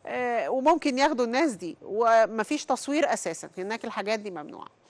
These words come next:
البروباجندا كمان إشارات الناس بتلبسها، كل الشعب بيحطوها على صدرهم وبتحمل صور الزعيم بتاعهم، صور ولوحات للزعيم في كل الشوارع والميادين، صور للمنتخب القروي.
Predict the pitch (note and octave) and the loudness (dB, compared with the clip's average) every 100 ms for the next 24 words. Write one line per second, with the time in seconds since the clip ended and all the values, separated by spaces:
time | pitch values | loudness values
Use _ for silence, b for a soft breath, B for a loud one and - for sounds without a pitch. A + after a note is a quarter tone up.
0 | b b b - G3+ A#3 A3+ B3+ D4 C4 | b b b -4 0 2 2 2 0 0
1 | C4 C4 C4 A#3+ - C4+ D4 D#4+ A#3+ C4 | 0 -2 -2 -2 2 6 6 4 -2 -4
2 | A#3+ A#3+ A3 A3+ - F#3 - A3+ A#3+ - | -4 -6 -4 -2 -4 -8 -4 -2 -2 0
3 | G3+ - B B B G3 - G#3 B3+ B3 | 0 0 B B B -8 -6 -6 0 2
4 | G#3 G#3 - G3 A3 B3+ C4 G3+ - B3 | 2 0 -4 -2 -2 -2 -4 -6 -4 -4
5 | A3+ G#3 B3 A#3+ A#3+ F#3 G3 G#3 A#3 G#3+ | -6 -6 0 2 0 0 0 0 -4 -4
6 | G3+ G3+ - - F#3+ - _ B B B | -4 -4 -6 -12 -14 -16 _ B B B
7 | B B - - D4+ D4 B3 A3 G#3+ G#3 | B B -8 0 6 8 6 6 4 4
8 | G#3 - B3+ B3 A#3 F#3+ G3+ G#3 A#3+ B3+ | 2 0 -2 -2 -4 -2 -2 -2 -4 -6
9 | - A3+ B3 B3 B3+ - A3 F3 C3 F#2+ | -8 -6 -4 -2 -4 -4 -4 -2 -4 -8
10 | - G3 G#3 G3+ F#3 F3+ D3 - B B | -8 -6 -2 -2 -2 -4 -8 -12 B B
11 | - - C#4 C#4+ C4 A3 G3 G#3 G3 C#4 | -14 -2 4 6 6 4 0 -4 -2 -2
12 | - B3+ A#3 A3 C4+ B3 G3+ F#3 F3+ | 0 0 0 0 2 4 2 -2 -8